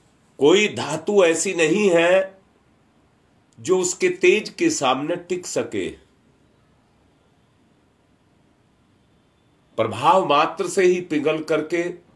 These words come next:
पानी बन जाती है, इतना तेज है उसमें।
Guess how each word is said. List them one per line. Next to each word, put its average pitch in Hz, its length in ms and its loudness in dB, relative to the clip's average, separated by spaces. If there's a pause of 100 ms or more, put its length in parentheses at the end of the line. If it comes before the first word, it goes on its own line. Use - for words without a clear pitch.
(220)
पानी 123 300 0
बन 101 240 -4
जाती 98 440 -6
है, 76 180 -10 (1800)
इतना 180 360 0
तेज 110 320 -2
है 87 180 -10
उसमें। 69 400 -14